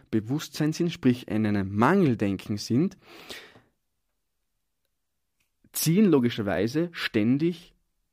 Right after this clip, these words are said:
Mangel an. Auch wenn sie im Bewusstsein ständig daran denken, ich will Erfolg haben, ich will das Geld verdienen und so weiter. So, das heißt, wenn du vielleicht schon mal die Gedanken gemacht hast, warum ist es oft so, dass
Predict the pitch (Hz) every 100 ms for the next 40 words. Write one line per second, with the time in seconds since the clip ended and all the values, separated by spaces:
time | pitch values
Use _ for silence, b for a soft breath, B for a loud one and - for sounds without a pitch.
0 | _ _ _ _ - 95 104 120 143 131
1 | 107 95 _ - 127 240 143 135 151 165
2 | 202 233 139 127 117 139 254 - - 120
3 | 131 - 123 180 196 120 117 107 113 139
4 | - 147 113 110 104 92 123 143 139 123
5 | 117 110 107 104 - - - 107 143 135
6 | 131 127 117 117 101 - - - B B
7 | B B B B B - 143 151 170 208
8 | 190 214 - - 135 147 151 147 143 139
9 | 139 87 101 127 123 120 175 147 123 110
10 | 113 139 - 123 131 - 185 165 123 -
11 | - 127 120 117